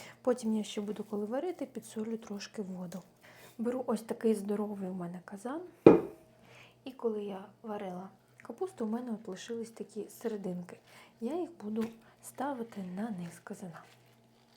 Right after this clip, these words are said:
Мама і бабушка в мене ще на дно кладуть, е, шкурочки, там печерьовка, сало. І це так виходить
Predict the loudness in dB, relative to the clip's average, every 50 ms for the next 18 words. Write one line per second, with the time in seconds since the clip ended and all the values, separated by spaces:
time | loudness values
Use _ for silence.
0 | -20 -20 -20 -20 -20 -20 -20 -20 -20 -20 -20 -20 -20 -20 -20 -20 -20 -20 -20 -20
1 | -20 -20 -20 -20 -20 -20 -20 -20 -20 -20 -20 -20 -20 -20 -20 -20 -20 -20 -20 -20
2 | -20 -6 0 2 4 6 6 6 4 6 4 4 2 2 -2 -8 -10 -8 -4 -2
3 | -2 -2 -2 -2 -2 -4 -4 -4 -6 -6 -4 -4 -4 -6 -6 -10 -16 -20 -20 -10
4 | -4 -2 0 0 0 0 0 0 2 2 0 0 -2 -4 -6 -6 -6 -4 -4 -4
5 | -4 -4 -6 -8 -8 -4 -2 -2 -2 -2 -4 -6 -8 -10 -14 -6 -2 0 0 0
6 | 0 -4 -6 -10 -10 -10 -10 -8 -8 -8 -8 -8 -8 -10 -12 -14 -12 -10 -6 -4
7 | 0 2 2 0 0 -4 -10 -8 -6 -6 -4 -6 -8 -10 -14 -20 -20 -20 -20 -20
8 | -20 -20 -20 -20 -20 -16 -14 -14 -12 -8 -6 -2 0 0 0 0 0 -2 -4 -6
9 | -8 -8 -12 -18 -20 -20 -20 -20 -20 -20 -20 -20 -8 -2 -2 -2 -2 -2 -6 -14
10 | -18 -20 _ -20 -20 -16 -12 -10 -10 -10 -10 -12 -14 -12 -10 -10 -8 -8 -8 -10
11 | -12 -12 -16 -20